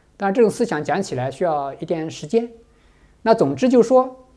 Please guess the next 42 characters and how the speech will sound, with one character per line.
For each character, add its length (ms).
以 140
天 260
台 140
的 100
教 220
理 160
呢， 160
是 280
四 280
土 160
往 160
生。 180
我 120
们 160
一 60
般 260
人 320
所 160
了 200
解 220
的 140
就 120
是 60
四 140
土 140
往 140
生， 220
就 120
是 160
凡 240
夫， 280
你 120
只 140
能 160
往 160
生 140
到 80
凡 200
圣 140
同 160
居 100
土。 120